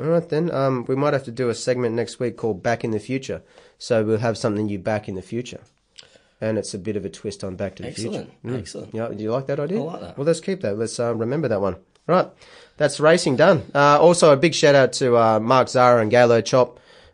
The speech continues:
Speaker 1: Um, uh, he, he's just a super rider, Mark Zahra, and I like all the sort of, the run he's on. He's doing super. He's a really good rider, really good bloke. Um, and Darren Weir's taking him on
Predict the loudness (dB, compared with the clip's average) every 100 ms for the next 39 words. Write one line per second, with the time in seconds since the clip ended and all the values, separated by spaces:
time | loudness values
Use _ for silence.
0 | -4 0 2 4 4 2 0 -6 -12 _
1 | _ _ -4 -2 -2 -4 -2 -2 -2 -4
2 | -4 -2 -2 -2 -2 -2 -2 -4 -4 -4
3 | -2 -2 0 0 0 -2 0 0 -2 -6
4 | -6 -8 -12 -18 -16 -16 -20 _ -8 -4
5 | -2 0 0 0 0 0 -4 -2 -2 -2
6 | -4 -4 -4 -6 -4 -4 -4 -4 -4 -2
7 | -2 -2 -4 -4 -4 0 0 -2 -8 _
8 | _ _ -4 0 0 2 0 2 4 4
9 | 2 0 -2 0 2 2 2 -2